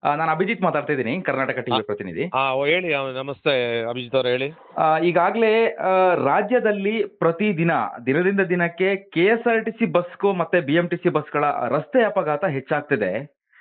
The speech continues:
Speaker 2: ಹೌದು.
Speaker 1: ಈ ಬಗ್ಗೆ ನೀವು, ಆ, ಸರ್ಕಾರಕ್ಕೆ ಮತ್ತೆ ಅಧಿಕಾರಿಗಳು ಕೂಡ ಸಾಕಷ್ಟು ಮನವಿ ಪತ್ರ ಅಥವಾ ದೂರನ್ನು ಕೂಡ, ಆ, ಸಲ್ಲಿಸಿದ್ರಿ.
Speaker 2: ಹೌದು.
Speaker 1: ಆ, ಏನ್ ಹೇಳ್ತೀರಿ ನೀವು? ಈಗ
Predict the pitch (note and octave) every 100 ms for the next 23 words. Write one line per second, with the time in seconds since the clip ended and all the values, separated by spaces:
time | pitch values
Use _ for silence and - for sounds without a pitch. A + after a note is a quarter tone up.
0 | - A2+ B2 F3 G#3 G3+ G#3+ G3+ G#3 G#3
1 | G#3+ A3 A3 - E3 D3 D#3 D#3 - G#3
2 | G#3 A3 G3 F#3 D#3 F#3 G3+ F#3+ F#3+ F#3
3 | F3+ F#3 D#3 - B3+ B3 C4+ B3 G3 D3+
4 | B2 C3 D#3+ F#3+ F3 D3 C#3+ D#3+ C#3+ F3
5 | A3+ G#3 F3 D#3 F3+ D3 C#3 C#3 C3+ D3
6 | G#2+ G2 A#2+ _ _ _ - B2 A#2+ A2+
7 | A#2 - D#3 D3+ D3 F#3+ A#3 G3 G#3+ G#3+
8 | G3 F3+ E3 C3+ A#2+ A#2+ A#2+